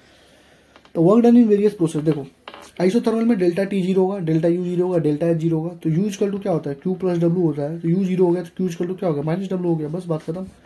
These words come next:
Isochloric में delta V zero, delta वी जब ज़ीरो हो गया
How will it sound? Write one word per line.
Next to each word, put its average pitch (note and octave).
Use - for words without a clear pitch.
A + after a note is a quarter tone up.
Isochloric A3+
में G#3+
delta F#3
V F#3+
zero, F3+
delta F3+
वी G3
जब A3+
ज़ीरो F#3
हो D3+
गया D3+